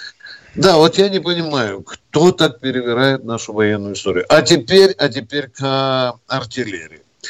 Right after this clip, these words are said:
Я побывал на армейских этих форумах, э, в Кубинке и в двадцать втором, и в двадцать третьем году. И, конечно, въедливо смотрел на то, а,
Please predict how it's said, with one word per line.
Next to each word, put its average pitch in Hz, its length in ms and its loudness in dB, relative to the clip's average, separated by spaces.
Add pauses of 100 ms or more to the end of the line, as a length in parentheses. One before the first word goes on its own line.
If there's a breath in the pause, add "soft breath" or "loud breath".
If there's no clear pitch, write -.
(560 loud breath)
Я 170 180 4
побывал 175 680 2 (160)
на 131 420 0
армейских 127 600 -6
этих 107 220 -4
форумах, 143 680 2
э, - 40 -2
в 98 280 -2
Кубинке 123 560 0
и 117 460 2
в 95 200 -10
двадцать 139 340 4
втором, 120 500 2 (380 soft breath)
и 117 80 -2
в 117 60 0
двадцать 165 380 2
третьем 147 440 0
году. 117 400 0 (340 loud breath)
И, 120 140 2
конечно, 185 480 6
въедливо 135 840 2 (140)
смотрел 147 920 2
на 123 280 2
то, 131 400 2
а, 104 720 4